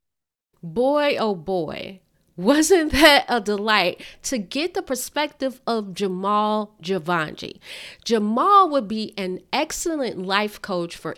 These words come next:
anyone who gets out of prison. Honestly, I never even thought about getting a life coach for a previous inmate until now, until listening to Jamal.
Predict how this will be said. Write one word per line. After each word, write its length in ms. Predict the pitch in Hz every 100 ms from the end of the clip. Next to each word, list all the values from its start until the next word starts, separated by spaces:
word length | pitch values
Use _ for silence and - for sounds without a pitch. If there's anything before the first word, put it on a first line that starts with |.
| -
anyone 640 | 330 359 277 185 156 160
who 120 | 190
gets 320 | 175 196 190 -
out 240 | 190 175 -
of 120 | 180
prison. 400 | - 165 - 110 _ _ _ _
Honestly, 720 | 196 214 254 247 262 254 240 _
I 100 | 233
never 260 | 240 226 196
even 180 | 190 170
thought 340 | - 180 175
about 540 | - 190 180 170 - 175
getting 320 | 196 196 180
a 60 | 156
life 320 | 160 180 -
coach 480 | 214 190 180 - - - - -
for 380 | _ - 196 190
a 120 | 175
previous 640 | 175 - 214 208 202 190 -
inmate 420 | 185 196 202 190 -
until 280 | 175 202
now, 420 | 170 175 170 185 -
until 260 | 190 - 180
listening 500 | 170 190 214 196 190
to 280 | 202 175
Jamal. 600 | 165 185 165 160 165 196